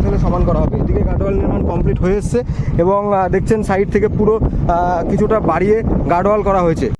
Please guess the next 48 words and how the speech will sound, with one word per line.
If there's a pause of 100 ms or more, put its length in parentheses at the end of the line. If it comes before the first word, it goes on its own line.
(140)
তো
বন্ধুগণ,
এখন
রয়েছি
লঙ্কাজল
এবং
গোপীনাথপুরের
মাঝামাঝি
জায়গায়।
পিছনে
লঙ্কাজল
আমি
আপনাদের
দেখালাম,
এখানে
গার্ড-,
যে,
আহ,
আন্ডারপাস
রয়েছে
তার
পাশে
যে
গা-,
গার্ডওয়াল
করা
আছে
সেগুলো
দেখতে
পেলেন। (380)
আর (140)
এই
জায়গার
প্রোগ্রেসটা
দেখতে
পাচ্ছেন,
এই
জায়গাটা
হচ্ছে,
আহ,
সেই
জায়গা
যেখানে
কিন্তু
কিছুটা
সমস্যা
ছিল,
যেখানে